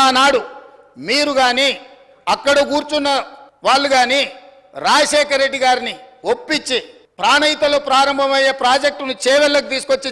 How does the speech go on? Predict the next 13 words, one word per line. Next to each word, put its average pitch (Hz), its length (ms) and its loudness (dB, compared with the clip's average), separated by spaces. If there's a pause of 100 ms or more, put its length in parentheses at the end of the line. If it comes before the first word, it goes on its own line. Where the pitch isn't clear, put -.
చేవెళ్లలో 277 480 2
శిలాఫలకం 277 600 0
వేపించి, 262 340 -2 (360)
చేవెళ్ల 294 340 4 (120)
ప్రాంతంలో 277 460 0 (120)
రంగారెడ్డి 277 500 0
జిల్లాలో 277 320 2 (100)
వేల 277 160 2 (100)
కోట్ల 269 300 2
రూపాయలు 269 280 0 (100)
ఖర్చు 254 300 0
పెట్టిన 285 260 0 (120)
ప్రాజెక్టులను 277 680 0